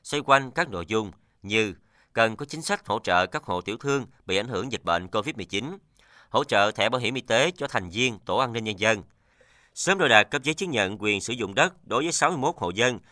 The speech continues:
sống tại tổ năm, sáu, bảy, ấp Tân Bình, thị trấn Long Bình. Bên cạnh, cử tri còn đề nghị hai địa phương quan tâm vấn đề ô nhiễm môi trường,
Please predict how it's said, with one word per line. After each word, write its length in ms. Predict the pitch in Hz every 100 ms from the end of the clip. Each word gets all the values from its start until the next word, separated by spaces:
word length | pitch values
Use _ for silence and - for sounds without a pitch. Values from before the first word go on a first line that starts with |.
| _
sống 220 | - 156
tại 180 | 135 95
tổ 200 | - 95
năm, 300 | 127 131 110 -
sáu, 440 | - - 104 160 190
bảy, 320 | 92 90 147 185 _ _
ấp 160 | 160 160
Tân 160 | 139
Bình, 220 | 104 95 82 _ -
thị 120 | 104
trấn 260 | 107 117 170
Long 160 | 131
Bình. 200 | 101 92 73 _ _ _ _ -
Bên 120 | 151
cạnh, 260 | 117 98 113
cử 180 | 117 143
tri 220 | 156 147
còn 200 | - 101
đề 140 | 98
nghị 260 | 92 90 101
hai 200 | 113 135
địa 140 | 90
phương 300 | - 139 143 - _ -
quan 160 | 123
tâm 240 | 120 117 113
vấn 200 | 110 160
đề 260 | 101 90 -
ô 140 | 107
nhiễm 180 | 92 123
môi 100 | 127
trường, 300 | 107 101